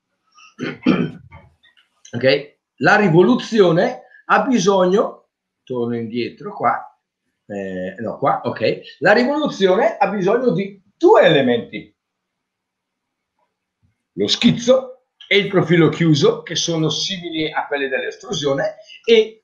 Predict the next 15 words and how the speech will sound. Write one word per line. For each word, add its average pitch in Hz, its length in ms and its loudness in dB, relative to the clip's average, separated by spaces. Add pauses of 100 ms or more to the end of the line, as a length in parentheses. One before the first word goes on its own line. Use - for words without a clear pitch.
il - 180 -20
terzo 185 320 2
elemento 135 640 -2
fondamentale, 123 1080 -6 (180)
l'asse 156 440 -4
di 202 100 -6
rivoluzione, 190 720 -8 (440)
perché 123 300 -4
attorno 151 520 2
a - 60 -2
questo 139 340 0
asse - 600 -4
noi 175 220 4
andremo 160 520 2
a, 151 300 0